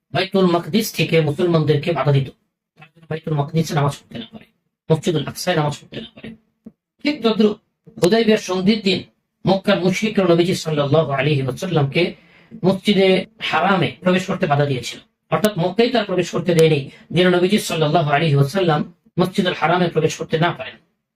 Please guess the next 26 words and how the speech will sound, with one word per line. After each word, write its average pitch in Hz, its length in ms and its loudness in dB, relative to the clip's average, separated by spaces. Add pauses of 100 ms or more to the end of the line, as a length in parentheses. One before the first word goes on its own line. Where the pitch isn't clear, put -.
(260)
খেয়াল - 440 -10
করে 202 180 0
দেখবেন, 165 380 0 (440)
আজকেও - 540 0
এক 170 140 -2
শ্রেণীর 170 280 -2
আলেম, 147 380 0 (440)
ইমাম, 165 360 2 (420)
খতিব, 185 500 -4 (140)
মুয়াজ্জিন 156 540 0 (240)
মুসলমানদেরকে 185 680 0
মসজিদে 160 360 0
বাধা 156 220 2
দিচ্ছে, 139 340 -6 (180)
সেই 233 140 2
মক্কার 196 300 2
কাফেরদের - 360 -6
মতো। - 160 -18 (300)
যে - 180 -2
আলেমের 240 400 4 (100)
আচরণ 190 380 0
কাফেরদের 220 460 0
মতো 185 180 -2
হয়, - 160 -4 (800)
সে - 180 -18 (160)
হক্কানি 226 560 -2